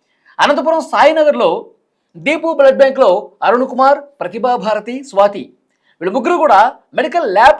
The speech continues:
టెక్నీషియన్స్‌గా అక్కడ పనిచేస్తూ ఉన్నారు. గుత్తికి చెందిన అరుణ్ కుమార్తో ప్రతిభా భారతి రెండేళ్లుగా లవ్లో ఉంది. రెండే సంవత్సరాలుగా వాళ్ళు ప్రేమించుకుంటున్నారు. అయితే వీళ్ళతో పాటే కలిసి పనిచేస్తున్నటువంటి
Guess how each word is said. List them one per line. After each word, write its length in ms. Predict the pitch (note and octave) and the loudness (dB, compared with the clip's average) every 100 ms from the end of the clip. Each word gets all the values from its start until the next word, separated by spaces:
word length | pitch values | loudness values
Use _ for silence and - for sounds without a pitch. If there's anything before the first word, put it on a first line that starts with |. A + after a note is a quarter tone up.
| - | -4
టెక్నీషియన్స్‌గా 680 | G#3 D4 D#4+ C#4+ C4 - C#4+ | -10 -8 -6 -6 -4 -2 -2
అక్కడ 140 | B3+ | -2
పనిచేస్తూ 440 | B3 A#3 B3 B3 | -8 -6 -4 -4
ఉన్నారు. 280 | G#3+ E3+ A#2+ _ _ _ _ _ _ C#3+ | -6 -6 -10 _ _ _ _ _ _ -6
గుత్తికి 640 | C#3+ - - D4 E4+ D#4 | -4 -4 -4 -6 -6 -4
చెందిన 240 | C#4+ D4 | -2 2
అరుణ్ 500 | C4+ - - B3 C#4 | 2 2 -2 -2 -2
కుమార్తో 380 | C#4+ C#4 - - | -2 -2 2 0
ప్రతిభా 360 | A#3 A3+ B3+ C4 | 0 -6 -4 -2
భారతి 560 | A#3+ A#3+ C#4 A3+ G#3 _ | -2 -4 -8 -10 -12 _
రెండేళ్లుగా 640 | F#3 G#3+ C4 C4 A#3+ G#3 - | -6 0 2 2 0 -2 -2
లవ్లో 240 | A#3 C4 | -2 0
ఉంది. 240 | G#3+ B2 - _ _ | -2 -6 -16 _ _
రెండే 580 | - G3 G#3 G#3+ E3+ - - | -14 -12 -6 -4 -4 -8 -12
సంవత్సరాలుగా 480 | F#3 A3+ B3+ B3 E4 | -10 -6 -6 -4 0
వాళ్ళు 180 | C#4 - - _ - | 0 -2 -14 _ -6
ప్రేమించుకుంటున్నారు. 640 | D4 E4 - G3 D#3 G#2+ - _ _ _ _ _ _ - | -4 -4 -8 -12 -12 -16 -18 _ _ _ _ _ _ 0
అయితే 520 | C4+ D4 A3+ B3+ - | 2 4 2 0 -4
వీళ్ళతో 340 | D#3 C4+ D#4 D#4 | 0 0 2 2
పాటే 320 | D4 C#4+ C#4+ | 2 2 2
కలిసి 340 | C4+ B3 B3 | 0 -4 -6
పనిచేస్తున్నటువంటి 1160 | - G#3+ A3 A3 A3 G#3 F#3+ F3+ F#3 F#3 D#3 - | -6 -6 -6 -8 -8 -12 -8 -6 -4 -6 -6 -12